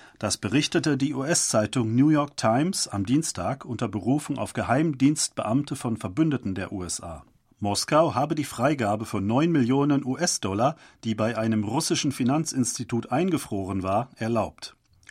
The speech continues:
Dies sei ein Teil der insgesamt dreißig Millionen Dollar in nordkoreanischen Konten, die gesperrt seien. Nordkorea wolle das freigegebene Geld unter anderem für die Erdölbeschaffung ausgeben, hieß es.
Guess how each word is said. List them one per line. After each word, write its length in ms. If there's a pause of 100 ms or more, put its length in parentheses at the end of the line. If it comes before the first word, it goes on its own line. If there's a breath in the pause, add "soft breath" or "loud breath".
(100)
Dies 180
sei 320
ein 180
Teil 280
der 100
insgesamt 560
dreißig 400
Millionen 480
Dollar 300
in 160
nordkoreanischen 760
Konten, 480
die 100
gesperrt 480
seien. 380 (640 loud breath)
Nordkorea 720
wolle 220
das 180
freigegebene 680
Geld 300
unter 240
anderem 400
für 160
die 100
Erdölbeschaffung 880
ausgeben, 640
hieß 300
es. 280